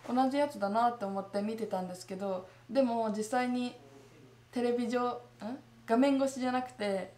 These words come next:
実際に生でその演技とかが見れたからめっちゃ嬉しかったなって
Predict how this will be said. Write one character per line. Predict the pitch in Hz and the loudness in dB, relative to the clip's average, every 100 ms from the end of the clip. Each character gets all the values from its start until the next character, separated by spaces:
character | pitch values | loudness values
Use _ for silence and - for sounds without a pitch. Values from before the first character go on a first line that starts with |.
| - | -12
実 | |
際 | 220 247 | -6 -2
に | 233 | 0
生 | 247 240 202 | 2 4 2
で | 196 185 - | 0 -2 -4
そ | - 208 | -6 -2
の | 208 208 | 0 0
演 | 226 202 | -2 -4
技 | 190 | -6
と | 185 | -6
か | 185 | -6
が | 180 | -4
見 | 196 | -4
れ | 190 | -4
た | 185 180 | -6 -6
か | 180 | -4
ら | 180 | -4
め | 180 | -6
っ | 185 | -6
ち | 202 | -4
ゃ | |
嬉 | 202 214 | -4 -4
し | |
か | - | -6
っ | 190 | -10
た | - | -8
な | 175 | -8
っ | 180 | -8
て | - - | -12 -16